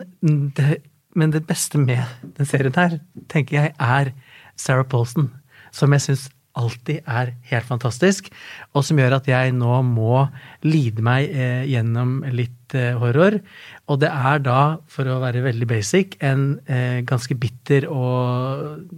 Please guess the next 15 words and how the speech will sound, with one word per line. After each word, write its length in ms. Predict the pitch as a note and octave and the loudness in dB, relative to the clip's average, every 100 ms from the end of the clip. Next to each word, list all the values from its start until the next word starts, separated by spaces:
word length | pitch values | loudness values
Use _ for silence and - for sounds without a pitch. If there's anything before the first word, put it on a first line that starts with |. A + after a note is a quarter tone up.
| D3+ _ _ | -20 _ _
jævlig, 500 | A2+ A#2 G#2 A2 F3 A#3 - - - - | -2 0 0 2 2 2 -12 -20 -18 0
eh, 340 | C3+ C3 B2+ | 2 2 0
sykepleier 580 | A#2+ C3+ B2 B2+ F#3 A#3+ | 0 -4 0 2 2 0
som 280 | F#3 D3+ C#3 | -4 0 2
har 180 | C3+ B2 | 4 2
jobbet 340 | B2 A#2+ B2+ | 0 0 0
i 140 | B2+ | -2
krigen, 460 | A#2+ A#2+ A#2 F#3 A3+ - - - | -2 -2 2 2 2 -4 -20 -18
som 360 | - D3+ C#3+ C#3+ | -2 2 2 0
får 240 | C#3+ B2+ | 0 0
jobb 220 | A#2 A2+ | 0 -4
på 180 | - B2+ B2 B2+ | -2 0 0 0
galehus, 580 | B2+ A2+ A#2 G#3 A3+ - - - | 0 0 4 2 2 -10 -16 -20
og 240 | - D3 D3 | 0 2 2
som 460 | - D3+ D3 D#3+ | 0 -2 0 -2